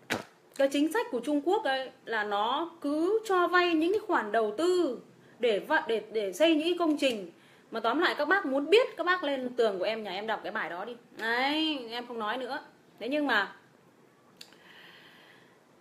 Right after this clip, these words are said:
em bán nước mắm, bây giờ biển chết, cá cơm chết, không làm được nước mắm, không có muối, không làm được nước mắm,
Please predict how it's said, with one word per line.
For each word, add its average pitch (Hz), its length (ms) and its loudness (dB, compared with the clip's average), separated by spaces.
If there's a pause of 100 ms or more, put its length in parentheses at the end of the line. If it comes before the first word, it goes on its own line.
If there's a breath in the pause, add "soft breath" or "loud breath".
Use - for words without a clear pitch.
(160)
em 285 160 2
bán 254 180 2
nước 330 100 2
mắm, 277 440 0 (540)
bây 285 120 4
giờ 254 160 2
biển 214 280 2
chết, 359 260 2 (1700)
cá 247 300 0
cơm 330 280 4
chết, 370 260 0 (960)
không 311 440 0
làm 220 320 2
được 202 160 -2
nước 302 200 -2
mắm, 262 420 -4 (1700)
không 294 340 -2
có 269 100 2
muối, 254 500 0 (100)
không 269 140 -4
làm 226 200 0
được 214 120 -6
nước 277 160 -6
mắm, 262 420 -6